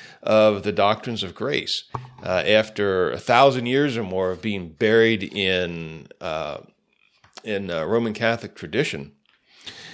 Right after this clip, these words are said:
that, that set free the nations of, uh, of the world to which the Reformation came.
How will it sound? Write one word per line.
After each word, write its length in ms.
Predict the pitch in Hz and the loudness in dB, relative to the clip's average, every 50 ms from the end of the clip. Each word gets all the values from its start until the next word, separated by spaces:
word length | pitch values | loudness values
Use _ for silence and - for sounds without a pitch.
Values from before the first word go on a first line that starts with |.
| - - _ _ - | -20 -20 _ _ -6
that, 440 | 117 110 139 135 135 131 120 - 120 | 2 4 6 6 6 6 4 2 2
that 260 | 143 175 - - - | 2 2 2 2 0
set 240 | - - 180 143 - | 0 2 2 2 0
free 240 | - - 160 214 240 | -2 -2 -2 0 0
the 100 | 180 120 | 0 0
nations 460 | 98 90 98 101 - 139 135 123 110 | 0 0 0 0 -2 -6 -8 -8 -6
of, 440 | 98 92 107 107 107 101 104 - - 107 | -4 0 2 2 2 2 -2 -6 -2 0
uh, 320 | 104 104 104 104 101 98 95 | 2 4 4 2 2 0 -2
of 140 | 104 107 104 | -4 -4 -4
the 80 | 110 | -6
world 300 | 101 95 107 110 117 120 | -2 0 2 2 0 0
to 100 | 117 - | -4 -6
which 220 | 110 120 120 - - | -6 -6 -6 -6 -6
the 80 | 117 | -6
Reformation 520 | 110 123 139 - 127 120 131 165 - - 123 | -4 -4 -4 -6 -4 -4 -4 -4 -6 -8 -6
came. 300 | - 160 - - - | -6 -4 -4 -6 -10